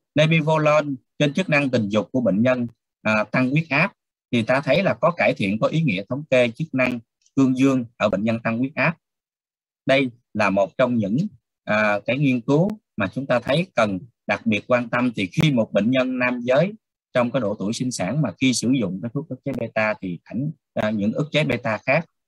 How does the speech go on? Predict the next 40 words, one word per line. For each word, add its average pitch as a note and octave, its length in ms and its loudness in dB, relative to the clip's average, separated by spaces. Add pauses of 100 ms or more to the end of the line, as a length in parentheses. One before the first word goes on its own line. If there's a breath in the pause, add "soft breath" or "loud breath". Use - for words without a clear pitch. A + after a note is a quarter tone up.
(140)
thì F#2+ 100 -2
ảnh, A2+ 280 0 (100)
ảnh A#2+ 180 0
hưởng A2 260 0
lên A2+ 140 2
chức C3+ 180 -6
năng A#2 180 -2
tình F#2+ 240 -6
dục F2 260 -8
rất D3 100 -6
là C3 100 -2
nhiều. G#2 280 2 (3500)
Một B2+ 220 4
trong F3 140 4
những D#3 180 4
vấn F#3+ 200 2
đề A#2 280 4 (220)
mà G#2+ 100 2
bác D3+ 200 -2
sĩ D3 360 2 (260)
lâm D3 200 0
sàng G#2+ 460 0
cần A2+ 280 2
là G#2+ 340 0 (460)
thường B2 280 4 (320)
trong C#3+ 180 0
mình A2 200 2
điều A2 200 2 (100)
trị G#2 180 0
tăng B2 160 -2
huyết C#3+ 200 -2
áp F3 260 0
cũng C#3+ 140 -2
như C3+ 100 2
là G#2 100 2
trị, F#2+ 280 -4 (120)
điều G2 200 -2
trị G2 120 -2
suy B2+ 160 -2
tim C#3+ 320 2